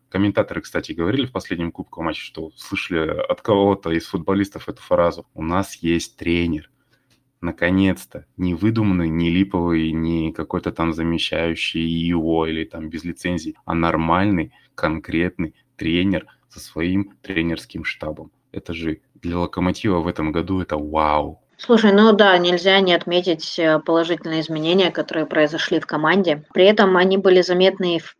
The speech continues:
Speaker 2: и по матчу с Краснодаром, но там, как кажется, совсем ничего не успел еще сделать Галактионов, э, со своим штабом, потому что он был в молодежке, потому что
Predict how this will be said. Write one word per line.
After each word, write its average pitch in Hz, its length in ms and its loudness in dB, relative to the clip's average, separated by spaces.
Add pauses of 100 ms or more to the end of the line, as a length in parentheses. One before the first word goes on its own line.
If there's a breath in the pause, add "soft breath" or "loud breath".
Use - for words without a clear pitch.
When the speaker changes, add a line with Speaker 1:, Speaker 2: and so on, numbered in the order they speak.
(120)
Speaker 2:
и 196 160 2
по 180 560 8
матчу 180 480 2
с - 100 -10
Краснодаром, 180 760 4
но 170 280 -2
там, 180 200 -2
как 175 180 -4
кажется, 165 760 2
совсем 170 420 -2
ничего 165 340 -8
не 156 120 -10
успел 151 540 0
еще 165 320 2
сделать 160 380 4
Галактионов, 160 840 2
э, 156 220 4
со - 140 -8
своим 165 240 -2
штабом, 208 520 6
потому 156 320 0
что 185 220 -10
он 233 260 6
был 226 180 8
в 196 40 2
молодежке, 196 640 2
потому 156 340 -12
что 151 320 -6